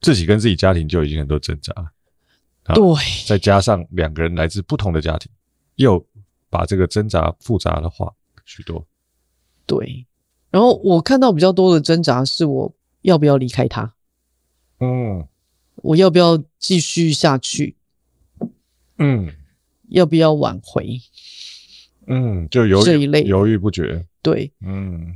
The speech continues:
Speaker 2: 我常常在想说，诶，如果说你有另外一个人出现在你的生命当中，你大概就不，<laughs> 不会有挣扎。
Speaker 1: 立刻离开。
Speaker 2: <laughs> 对。你觉得可能跟他比较有话聊啊，还是什么什么之类的。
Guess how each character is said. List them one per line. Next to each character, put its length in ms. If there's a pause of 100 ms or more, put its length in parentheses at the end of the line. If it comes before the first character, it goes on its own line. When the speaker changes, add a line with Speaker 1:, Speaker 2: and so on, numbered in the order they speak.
(160)
Speaker 2:
我 200
常 260
常 80
在 100
想 220
说， 180
诶， 180
如 180
果 260
说 400 (320)
你 120
有 180
另 200
外 160
一 120
个 460
人 440
出 180
现 160
在 120
你 120
的 120
生 180
命 160
当 180
中， 220
你 60
大 100
概 100
就 120
不， 140
<laughs> 200 (300)
不 120
会 120
有 140
挣 220
扎。 240
Speaker 1:
立 140
刻 220
离 100
开。 200
Speaker 2:
<laughs> 420
对。 120 (1080)
你 80
觉 120
得 80
可 120
能 120
跟 120
他 120
比 80
较 140
有 80
话 220
聊 220
啊， 260
还 100
是 60
什 100
么 60
什 120
么 100
之 160
类 160
的。 100